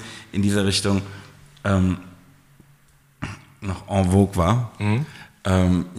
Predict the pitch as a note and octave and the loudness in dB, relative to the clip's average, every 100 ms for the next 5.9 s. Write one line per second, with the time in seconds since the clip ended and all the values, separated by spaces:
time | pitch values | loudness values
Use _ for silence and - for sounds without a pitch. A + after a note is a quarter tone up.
0 | F2+ D2 - - - - - - G1+ G1+ | -8 -8 -12 -18 -16 -16 -16 -20 -20 -18
1 | G1+ G2 F#2+ F#2+ - F2+ - F#2+ F#2+ F2 | -8 -2 0 0 -4 -8 -4 -2 -2 -4
2 | - E2 F2+ F2+ F#2 F2+ - - _ - | -10 -6 -4 0 -2 -2 -14 -20 _ -2
3 | F2+ F2 E2+ E2 F2 - E2 D#2 E2 D#2+ | 0 2 0 -2 -4 -6 -10 -8 -8 -8
4 | F#2+ F2+ E2 E2 F2+ F2 F2 G#2+ - F#2+ | -4 -4 -4 -6 -6 -6 -4 -6 -6 -8
5 | G2+ B2 - _ - F2+ E2+ E2+ | -8 -12 -20 _ -2 0 0 -2